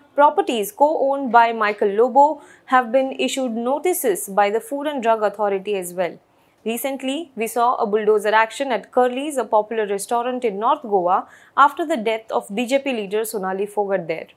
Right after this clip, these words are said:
This might have been the last nail in the coffin for Lobo, who decided to jump the ship. Ex-Chief Minister Digambar Kamath is also among those rebel M L As. He was elected seven times from Madgaon, his stronghold,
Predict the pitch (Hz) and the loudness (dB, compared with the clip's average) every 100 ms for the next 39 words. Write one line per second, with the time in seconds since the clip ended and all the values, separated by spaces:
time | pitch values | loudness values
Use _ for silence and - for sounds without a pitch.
0 | _ - 330 311 330 403 403 381 262 311 | _ -2 -2 2 4 4 4 4 2 -4
1 | 330 302 254 269 285 - 247 247 262 240 | 0 4 6 6 4 -4 -6 -2 -2 0
2 | 220 220 254 254 269 285 285 202 196 226 | 0 6 6 6 -2 -4 2 2 4 2
3 | 302 214 226 240 214 233 262 262 262 277 | 4 2 2 -2 -4 -2 2 2 2 -2
4 | 277 226 202 202 214 208 202 - - _ | -4 -4 -2 -2 -2 -4 -4 -6 -8 _
5 | _ - 381 - - 339 311 294 285 285 | _ 2 2 2 -4 -2 -2 -4 -4 -2
6 | - 285 294 247 220 240 240 240 226 240 | 2 2 2 2 4 4 4 0 2 2
7 | 233 254 269 226 226 233 269 269 - 214 | 4 0 -4 0 0 0 0 2 2 0
8 | 214 208 208 214 208 196 202 220 247 247 | 0 0 2 2 2 -2 0 2 0 -2
9 | 247 269 359 - 233 214 214 202 - 208 | 0 -2 -2 -6 -2 0 0 -4 -4 0
10 | 220 - 262 240 - 285 370 370 262 254 | 0 0 -2 -2 0 2 0 2 4 2
11 | 262 262 240 220 202 240 285 214 185 214 | -2 -2 0 0 2 2 4 6 6 4
12 | - - - 247 - 311 330 381 247 208 | -4 -6 0 0 2 6 6 6 4 4
13 | 233 | 2